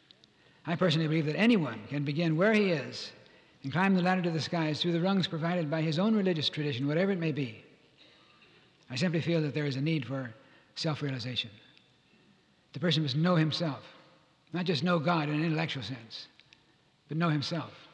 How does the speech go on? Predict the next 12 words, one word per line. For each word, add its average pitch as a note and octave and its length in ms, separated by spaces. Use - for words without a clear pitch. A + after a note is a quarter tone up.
know D3 80
his D3 200
true D#3+ 180
oneness, C#3+ 560
his A#2+ 120
inner C#3+ 160
roots. - 500
But D#3+ 80
I F3 80
feel G#3 180
that F#3+ 120
there's E3 420